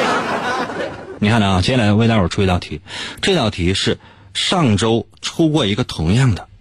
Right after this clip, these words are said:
我再说一遍啊，上周同一时间出过一个一模一样的，我只是把说法变了一下。我想看一下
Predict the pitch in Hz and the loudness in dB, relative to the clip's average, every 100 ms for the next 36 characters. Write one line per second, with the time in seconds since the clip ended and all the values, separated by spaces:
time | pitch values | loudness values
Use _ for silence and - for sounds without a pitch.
0 | - - - - - - - - - - | -20 -20 -20 -20 -20 -20 -20 -20 -20 -20
1 | - - - 110 135 101 92 80 78 - | -20 -10 -2 0 2 2 2 0 -4 -14
2 | - - - - 180 139 110 127 127 - | -20 -12 -6 0 2 4 4 2 0 -4
3 | _ _ _ _ _ - - 98 123 175 | _ _ _ _ _ -18 -4 0 2 2
4 | 101 - 80 151 85 90 - 160 147 151 | 0 -2 -2 -4 -6 -8 -2 0 2 2
5 | 101 - _ - 123 127 - 175 135 104 | 0 -4 _ -2 0 0 0 2 4 4
6 | 123 113 143 85 - 120 143 - - 151 | 4 2 2 0 0 0 0 -6 -4 -2
7 | - 131 82 - 160 151 - 71 - 98 | 0 0 0 0 0 0 0 -4 -2 -2
8 | 78 78 71 - - - - 156 123 82 | -2 -2 -6 -8 -14 -8 -2 0 0 -2
9 | - 151 127 104 117 | -2 0 0 0 -2